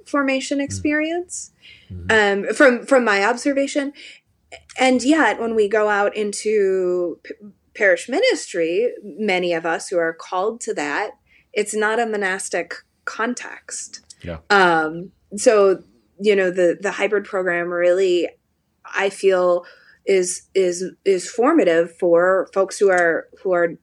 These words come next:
Speaker 1: not called to monastic ministry, but, but rather parish ones.
Speaker 2: Mm. Yeah,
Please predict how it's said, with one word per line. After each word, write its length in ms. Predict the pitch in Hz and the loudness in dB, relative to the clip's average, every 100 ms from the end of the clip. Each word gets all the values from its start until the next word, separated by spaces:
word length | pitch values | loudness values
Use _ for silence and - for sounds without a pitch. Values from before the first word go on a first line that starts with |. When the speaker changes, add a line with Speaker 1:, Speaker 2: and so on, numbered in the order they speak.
| _ | _
Speaker 1:
not 420 | 185 185 208 - | -6 -2 -2 -4
called 420 | - 143 80 117 _ | -14 -12 -12 -14 _
to 120 | - 196 | -8 -4
monastic 800 | 175 156 143 - - - - _ - - - _ | -2 -4 -6 -6 -6 -8 -14 _ -20 -20 -20 _
ministry, 840 | - 185 175 180 165 107 - 214 277 - | -2 0 0 -4 -2 -2 -2 -6 -14 -2
but, 300 | 170 - - - | -2 -2 -6 0
but 160 | 180 | 0
rather 340 | 160 147 151 151 | 2 -2 -2 -4
parish 440 | - 135 123 - | -4 -4 -4 -6
ones. 560 | - 143 101 104 - - _ _ - | -10 -10 -12 -12 -12 -16 _ _ -18
Speaker 2:
Mm. 140 | 95 85 _ _ _ _ - | -16 -16 _ _ _ _ -18
Yeah, 180 | 95 | -16